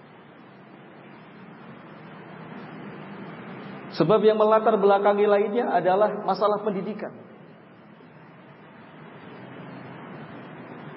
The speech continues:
Ada banyak orang karena salah memilih lembaga pendidikan, akhirnya keluar dari lembaga tersebut bukannya memberi manfaat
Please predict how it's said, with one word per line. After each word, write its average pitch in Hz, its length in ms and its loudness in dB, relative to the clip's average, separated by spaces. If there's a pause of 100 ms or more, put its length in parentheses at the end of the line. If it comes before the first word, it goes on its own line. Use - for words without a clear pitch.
(260)
Ada 185 240 6
banyak 208 320 4
orang 220 280 4
karena 202 240 0 (160)
salah 233 420 4 (1700)
memilih 202 480 4
lembaga 202 400 4
pendidikan, 208 640 0
akhirnya 208 880 2 (480)
keluar 220 400 8
dari 202 160 2
lembaga 196 400 2
tersebut 180 640 -2 (1400)
bukannya 208 640 2
memberi 196 280 -4
manfaat 196 560 -6